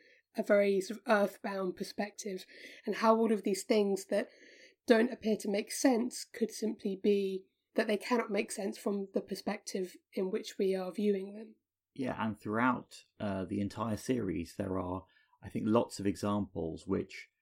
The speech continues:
Speaker 2: incorporate this idea, whether it's perspectives that span different realities, different places, different times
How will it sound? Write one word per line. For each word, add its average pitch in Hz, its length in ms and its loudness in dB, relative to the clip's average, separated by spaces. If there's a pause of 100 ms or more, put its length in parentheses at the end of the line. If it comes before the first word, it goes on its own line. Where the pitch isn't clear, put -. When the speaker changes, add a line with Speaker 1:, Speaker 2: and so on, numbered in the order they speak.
Speaker 2:
incorporate - 800 0
this - 220 -8
idea, 90 580 -4
whether 98 640 0
it's - 540 -4 (100)
perspectives - 800 -6
that 95 240 -4
span 92 720 -4 (240)
different - 300 -4
realities, 98 1040 -2 (360)
different 104 440 -4
places, 110 720 -2 (440)
different 107 360 -4
times 101 960 -2